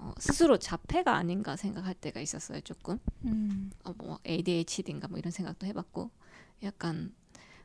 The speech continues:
Speaker 1: 뭐 혼자 자기 생각을 되게 많이 하고, 그다음에 남이 좀 되게 평범한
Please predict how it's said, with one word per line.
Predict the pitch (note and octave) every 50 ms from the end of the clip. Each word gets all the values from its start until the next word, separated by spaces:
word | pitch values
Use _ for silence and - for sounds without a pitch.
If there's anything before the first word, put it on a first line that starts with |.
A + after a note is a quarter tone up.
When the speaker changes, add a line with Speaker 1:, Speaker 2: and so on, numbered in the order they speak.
| - _
Speaker 1:
뭐 | - F#3 - - - - - - - - - - - - - -
혼자 | - F4+ F4+ F4 E4 D4+ C4 A#3 A3 - - - - _
자기 | - - - F#3+ G3 A#3 A3 G#3 - - - - - -
생각을 | - - B3+ B3 A3+ G#3+ G#3 - F3+ F3
되게 | - - F#3 F3+ E3+
많이 | D#3 D3 D#3 D3+ -
하고, | F3 F3 F#3+ G3 - F#3 B3 D4+ - - - - -
그다음에 | - - F3 E3+ G3+ F#3 D#3+ E3+ F3+ G3+ A3 A#3 B3 B3+ B3+ B3+ C4 - - - - - - - - - - - - - - -
남이 | - G#3+ A#3+ A#3+ A#3+ A#3+ A#3 A3+ G#3 G#3+ - - - - - - - - - -
좀 | - C#4+ C#4 C4+ - - - - - - - - - - - - - - - - - - - - - -
되게 | G#3+ G3+ G3+ G3+
평범한 | G3 - - - F#4+ F#4+ F#4 G4 F#4+ F4+ E4 D4 C4+ B3 A#3 A3